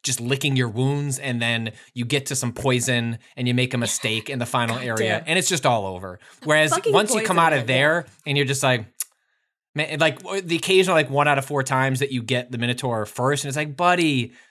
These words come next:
Speaker 1: just,
Speaker 2: Yeah.
Speaker 1: "No, let's not do this. Like, make it easier on yourself. Like, have someone else here to help you."
Speaker 2: Yeah, yeah.
Speaker 1: Um,
Speaker 2: God,
Speaker 1: that's really
Speaker 2: I
Speaker 1: when the game shifts.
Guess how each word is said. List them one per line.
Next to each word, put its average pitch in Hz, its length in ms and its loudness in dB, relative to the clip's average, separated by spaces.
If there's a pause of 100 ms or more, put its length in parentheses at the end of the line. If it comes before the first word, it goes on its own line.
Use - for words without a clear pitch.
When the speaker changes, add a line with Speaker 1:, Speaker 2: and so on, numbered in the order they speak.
(140)
Speaker 1:
just, 214 180 0
Speaker 2:
Yeah. 180 140 -2
Speaker 1:
"No, 190 300 4
let's 170 280 -2
not 196 240 2
do 214 200 -4
this. 220 400 2
Like, 175 300 0 (220)
make 214 180 0
it 233 80 -2
easier 254 300 2
on 208 140 4
yourself. 156 420 4
Like, 190 140 -2
have 254 240 2
someone 254 280 0
else 247 160 0
here 302 240 0
to 269 80 2
help 359 340 2
you." 214 540 2
Speaker 2:
Yeah, 240 440 0
yeah. 156 400 6
Speaker 1:
Um, 127 240 0
Speaker 2:
God, 208 340 -2
Speaker 1:
that's 190 220 4
really 240 340 4
Speaker 2:
I 151 40 0
Speaker 1:
when 143 140 0
the 131 80 0
game 123 220 0
shifts. - 580 -6